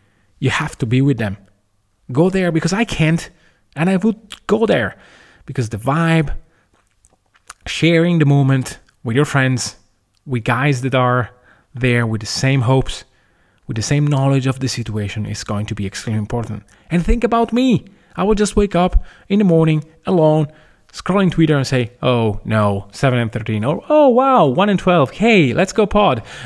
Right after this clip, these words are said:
Um, you have the chance to have a great party, no matter what happens.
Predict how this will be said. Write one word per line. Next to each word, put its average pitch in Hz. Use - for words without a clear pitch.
Um, 123
you 135
have 143
the 160
chance 110
to 110
have 98
a 101
great 113
party, 98
no 120
matter 113
what -
happens. -